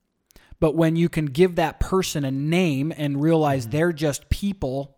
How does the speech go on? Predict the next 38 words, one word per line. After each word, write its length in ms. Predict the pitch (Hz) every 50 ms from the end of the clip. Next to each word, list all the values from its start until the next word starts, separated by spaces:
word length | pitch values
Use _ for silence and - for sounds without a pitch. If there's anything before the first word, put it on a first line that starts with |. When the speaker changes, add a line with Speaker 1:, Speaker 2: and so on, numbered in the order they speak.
| _ _
Speaker 1:
they 140 | - 143 139
don't 320 | 139 135 160 165 170 160
know 100 | 156 147
what 200 | 143 147 139 -
they're 180 | - 139 131 139
up 180 | 156 165 - -
to 260 | - 127 123 127 135
until 280 | 131 123 - - 147 139
they 160 | 127 127 127
do 420 | 117 110 156 170 156 143 139 139 151
or 220 | 156 135 127 120
whatever, 600 | 120 123 135 131 147 175 147 123 110 117 151 180 - _ - - - - - - - - _ _ _ _ _ _
there's 280 | - 151 156 156 143 -
this 240 | - 151 143 131 -
separation 800 | - - 170 156 - - 139 135 143 170 185 175 - 151 139
of, 240 | 131 127 123 110 113
like, 320 | 123 120 113 113 - - _ _ _ -
"I 100 | 120 117
cannot 540 | - - - - 147 151 156 151 151 -
believe 720 | 120 127 123 127 139 135 123 110 98 101 117 147 151 - _ _ _ _ _ _ _ _ _ _ _ -
that 160 | 131 120 -
my 340 | 135 135 131 131 135 143 147
parents 440 | 139 - - 135 123 120 120 120 -
did 220 | - 143 147 143 139
that 160 | 113 95 -
to 100 | - 104
me." 240 | 101 95 82 78 - _ _ _ _ _ _ _ _ _ _ _ _
That 140 | - 139 127
I'm 180 | 135 131 127 131 -
referring 380 | 190 131 - - 147 131 127 123
to 40 |
me 180 | 123 131 127 120
or 140 | - 139 139
my 220 | 131 135 135 139 143 -
aunts 240 | 147 143 143 135 -
and 80 | 143 143
un-, 80 | 147 -
like, 180 | 151 139 127 -